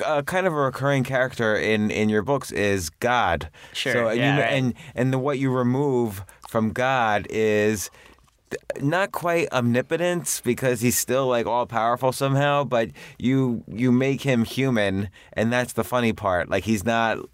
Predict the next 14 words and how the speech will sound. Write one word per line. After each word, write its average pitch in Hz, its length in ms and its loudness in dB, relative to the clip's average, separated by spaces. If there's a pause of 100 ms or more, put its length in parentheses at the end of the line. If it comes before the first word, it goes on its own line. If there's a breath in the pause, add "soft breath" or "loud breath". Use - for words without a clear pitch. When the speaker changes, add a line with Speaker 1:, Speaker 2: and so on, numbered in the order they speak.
Speaker 1:
he's 101 240 -4
not 113 260 0
God. 104 680 0
Uh, 98 180 -2 (240 loud breath)
he's 101 160 0
not - 0 -
Speaker 2:
Yeah, 160 340 0
Speaker 1:
godlike. 123 540 -2
Speaker 2:
that's 175 220 -6
my 127 140 -2
favorite 127 360 -4
thing. 120 240 -2
I 123 80 -2
mean, 117 280 -2